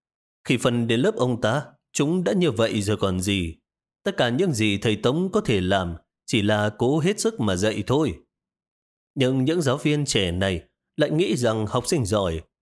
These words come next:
đương nhiên phải do bọn họ dạy. Còn những học sinh kém không xứng ở lại trong lớp để kéo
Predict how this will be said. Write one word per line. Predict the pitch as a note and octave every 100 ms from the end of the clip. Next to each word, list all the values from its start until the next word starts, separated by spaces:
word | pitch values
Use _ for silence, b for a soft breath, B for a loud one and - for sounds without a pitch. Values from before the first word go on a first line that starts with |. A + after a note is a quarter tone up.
| -
đương | E3 E3
nhiên | E3 D#3 G2+
phải | G#2+
do | B2+ D3+
bọn | G#2+
họ | G2+ A2+ G#2+
dạy. | A2+ G#2+ A#2 - _ _ _ _ _ _ -
Còn | A#2
những | A2+ D#3 D#3
học | A2+ G2+
sinh | A#2+ G#2+ G#2+
kém | G#2+ B2 F3+
không | E3+ D3+
xứng | C#3+ D3+ G#3+
ở | - A2
lại | G2 G#2+
trong | A2+ G2+
lớp | G2 A3 - _ _ -
để | C#3+ C3+
kéo | C#3 G#3+